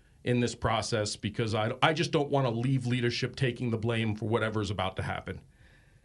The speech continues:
The mere fact that those four were in there, the four, the big four that I talked about, with Joe Biden, this should have been a meeting yesterday between the Speaker of the House and the President of the United States, and that's that.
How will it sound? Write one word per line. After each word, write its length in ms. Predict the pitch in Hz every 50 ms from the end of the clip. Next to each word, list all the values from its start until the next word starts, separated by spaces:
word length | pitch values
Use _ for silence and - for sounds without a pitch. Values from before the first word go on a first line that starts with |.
| _ - - - - - - _ - -
The 140 | - 127 143
mere 320 | 139 147 165 190 220 233
fact 520 | 226 - 185 165 147 151 151 151 - - 131
that 360 | 131 147 139 135 135 - 127
those 280 | 123 147 175 185 185 -
four 480 | - - - 220 220 202 170 139 127
were 220 | 120 123 135 160 220
in 140 | 226 175
there, 280 | 120 104 98 95 107 - - - - - - - - - - _ - - - - - _ _ _ _ -
the 80 | 131
four, 440 | - - 143 151 151 151 160 - - -
the 80 | 139
big 200 | 120 123 156 156
four 280 | - - 196 165 139 131
that 120 | 123 120
I 80 | 113 110
talked 320 | 107 - 117 104 98 -
about, 380 | 120 101 104 107 107 110 - - - - - - - _ _ _ _ _ _ _ _ _ _ _ _ _ - _ _ _ _ _ _ _ _ _ -
with 240 | 160 170 175 175 - - - _ _ _ -
Joe 200 | 143 160 151 143
Biden, 460 | 135 156 180 180 156 117 117 120 120 - - - - -
this 260 | 110 120 160 302 302
should 220 | - - - 262
have 100 | 240 180
been 140 | 190 190 175
a 40 | 160
meeting 380 | 156 151 156 165 151 151 135
yesterday 460 | 120 110 110 - - - 123 123 117 107
between 400 | 123 123 - - 147 139 131 117
the 60 | 101
Speaker 440 | - - - - 180 180 175 247 233
of 60 | 214
the 100 | 208 165
House 300 | 156 143 143 143 143 - -
and 120 | 131 120
the 60 | 110 107
President 400 | - - 131 123 120 123 120 117
of 40 |
the 60 | 113 113
United 200 | 110 104 104 98
States, 280 | - - 92 87 90 -
and 100 | 107 123
that's 200 | 151 156 151 -
that. 240 | 117 90 - -